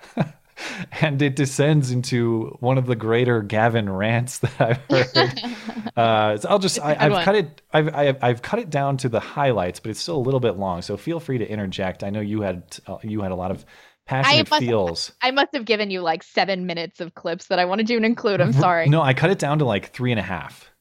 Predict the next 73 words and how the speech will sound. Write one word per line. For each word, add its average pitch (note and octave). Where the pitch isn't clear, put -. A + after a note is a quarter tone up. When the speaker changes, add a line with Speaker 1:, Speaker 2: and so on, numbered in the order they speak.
Speaker 2:
All G#3
right, E3
Speaker 1:
'Cause B2+
I C3
Speaker 2:
that's C3
Speaker 1:
did, D3+
Speaker 2:
good, -
Speaker 1:
I, A2+
Speaker 2:
that's A#2+
good. A#2+
Speaker 1:
yeah, G2+
I F2+
asked B2
Blonde, A2+
I -
said, G2+
"Give F#3+
me, A#3+
give D3
me, F#3+
like, C#3
the, A#2
the -
clips B2+
that A2+
you G#2
think G#2+
are F#2+
essential F#2+
from E2+
this." D#2
Speaker 2:
But D4+
every D#4+
five B3
seconds, A3
I G#3
was G3
stopping F#3+
it F#3+
and F3
being F#3
like, F3+
"Oh, -
I F#4
gotta E4+
mark D4+
this B3+
down." A3+
Speaker 1:
Yeah. C3
Speaker 2:
<laughs> -
Speaker 1:
So -
we'll, D3
we'll D3
get F#3+
through D#3
it C#3
as A2+
quick B2+
as A#2
we G#2
can F#2
here. E2+
Stop F#2+
me F#2
whenever F2+
you E2
want. E2
Uh, E2
but G#2
this E3
is, D#3+
this E3
is C#3+